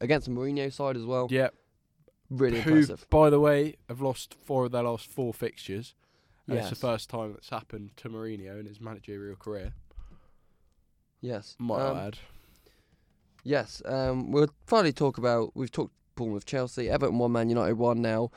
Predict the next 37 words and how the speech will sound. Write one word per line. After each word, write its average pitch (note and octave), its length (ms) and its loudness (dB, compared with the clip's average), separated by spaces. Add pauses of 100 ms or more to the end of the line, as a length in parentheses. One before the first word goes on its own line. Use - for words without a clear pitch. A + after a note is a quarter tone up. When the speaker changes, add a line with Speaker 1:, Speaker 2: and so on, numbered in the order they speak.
(160)
Speaker 1:
Chelsea C3+ 680 2 (120)
dropped - 220 0
points, E3+ 380 0
Leicester B2 560 0 (600)
lost, D3 420 2
so A2+ 200 0
this A#2 140 -4
Speaker 2:
What - 40 -10
are - 40 -8
Speaker 1:
was A2+ 80 -6
an A#2 40 -6
Speaker 2:
you B2+ 80 -2
doing? A2+ 80 -6
Speaker 1:
opportunity A2 420 -6
for A#2+ 140 -12
Manchester A#2 500 -8
United, A2 380 -10
just - 180 -12
lifting G#2+ 300 -14
this A2+ 180 -16
up, G#2 180 -16
I A2+ 40 -14
don't G#2 140 -12
know E2 120 -10
why. F#2 120 -10
Speaker 2:
Okay. - 240 -16 (320)
Speaker 1:
Um, C3+ 460 -2 (160)
it B2+ 100 2
was A#2+ 140 2
a A#2+ 100 2
chance - 500 2
for C3 80 0
United A#2+ 360 4
to A#2 380 2 (280)
capitalise. C3+ 600 2 (400)
And A#2 140 0
again, C#3+ 460 4